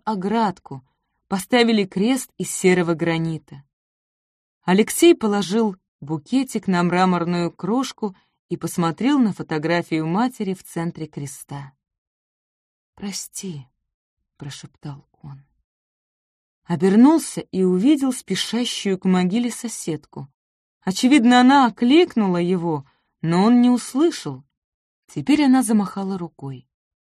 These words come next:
подошла и попыталась отдышаться.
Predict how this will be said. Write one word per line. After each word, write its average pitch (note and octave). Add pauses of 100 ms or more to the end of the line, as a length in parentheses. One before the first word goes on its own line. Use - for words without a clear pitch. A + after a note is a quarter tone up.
(220)
подошла D#3 (360)
и F3+
попыталась F#3+
отдышаться. D#3+